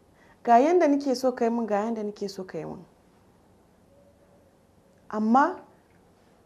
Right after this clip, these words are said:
no, sai ka ga an yi shiru, ka cutar da kanka. Bayan nan idan miji baya nan,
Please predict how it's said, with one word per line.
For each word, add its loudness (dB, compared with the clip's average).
no, 2
sai 2
ka -4
ga 0
an 0
yi -2
shiru, -4
ka 0
cutar -2
da 2
kanka. -4
Bayan 4
nan 0
idan 0
miji -2
baya 4
nan, -2